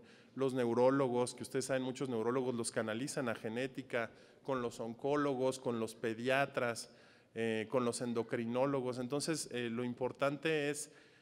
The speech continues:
crear est-, estas relaciones con otras áreas y con otros especialistas para que podamos dar ese manejo integral a, a nuestros pequeños, ¿no? La siguiente, por favor.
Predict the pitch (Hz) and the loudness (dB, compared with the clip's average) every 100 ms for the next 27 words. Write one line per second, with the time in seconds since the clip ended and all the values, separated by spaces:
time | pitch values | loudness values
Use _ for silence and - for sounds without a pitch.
0 | _ _ _ - 131 131 151 160 156 - | _ _ _ -2 4 6 6 4 0 -4
1 | 139 143 165 156 139 120 113 107 - 147 | -2 0 4 6 4 2 2 2 0 0
2 | 170 - 139 131 127 135 127 127 139 135 | 0 0 -2 -2 0 -2 0 2 2 -2
3 | 123 113 120 135 117 - 104 110 107 120 | -4 -4 -2 -4 -6 -8 -4 -4 -4 -6
4 | - 170 - - - - - 117 117 135 | -2 -2 -4 -16 -20 -20 -2 0 0 -2
5 | - 123 131 143 135 147 143 127 113 127 | 0 0 2 2 2 2 0 -4 -2 -4
6 | - 131 127 110 117 131 131 120 - - | -4 -6 -4 -2 2 4 2 -4 -18 -20
7 | - 95 98 107 113 110 110 110 - 104 | -10 -4 -2 -2 -2 -4 -6 -6 -4 -6
8 | 123 120 110 95 107 170 - - - - | -4 -4 -4 -6 -6 -8 -10 -20 -20 -20
9 | - - _ _ _ _ _ _ 113 113 | -20 -20 _ _ _ _ _ _ -8 -8
10 | - 127 135 139 143 127 - 123 160 | -6 -4 -4 -4 -8 -10 -10 -8 -8